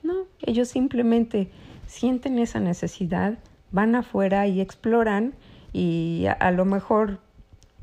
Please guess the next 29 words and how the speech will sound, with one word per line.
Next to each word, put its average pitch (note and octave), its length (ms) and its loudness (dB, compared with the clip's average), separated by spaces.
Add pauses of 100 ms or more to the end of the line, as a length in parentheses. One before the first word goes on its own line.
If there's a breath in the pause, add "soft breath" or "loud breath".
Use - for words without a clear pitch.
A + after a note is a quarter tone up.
(100)
vivimos G#3 580 2
en G#3+ 140 0
una G3+ 380 0
ciudad F#3+ 420 0
donde F3+ 420 0
solo G3 300 0
hay F#3+ 100 2
calles, F#3+ 520 -2 (400 loud breath)
pues D#4 220 -2
bueno, F4 380 2
ellos G#3+ 260 -2
quieren G3 340 0
meter F#3+ 380 0
las F#3 240 -4
manos E3+ 340 -2
a E3+ 40 -2
la D3+ 140 0
tierra, D#3 480 -2 (380 loud breath)
perseguir F3 640 0
a D#3+ 180 2
los D3+ 240 0
gatos, - 600 -2
estar - 340 -4
trepando F3 560 0
por D3+ 160 0
donde D3 300 0
quiera, D#3 560 -2 (840)
ensuciarse, D#3 800 0
mojarse. D#3 760 -2